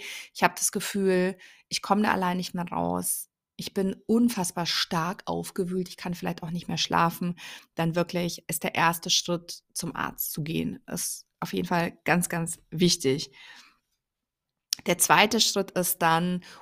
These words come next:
oder auch der erste, wenn du sagst, okay,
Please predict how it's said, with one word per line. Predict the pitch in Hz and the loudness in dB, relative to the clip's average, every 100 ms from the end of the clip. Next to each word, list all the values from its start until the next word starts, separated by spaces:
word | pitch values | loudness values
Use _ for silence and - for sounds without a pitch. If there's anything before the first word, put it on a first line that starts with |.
| _ | _
oder | 185 190 170 165 175 - _ _ | 6 8 8 6 2 -12 _ _
auch | 175 170 - - | 0 0 -2 -6
der | 170 | 0
erste, | - 175 175 180 | 4 4 2 -4
wenn | 170 | -4
du | 170 | -4
sagst, | 165 170 180 | -2 -4 -4
okay, | - - 180 175 | -8 -4 -2 -2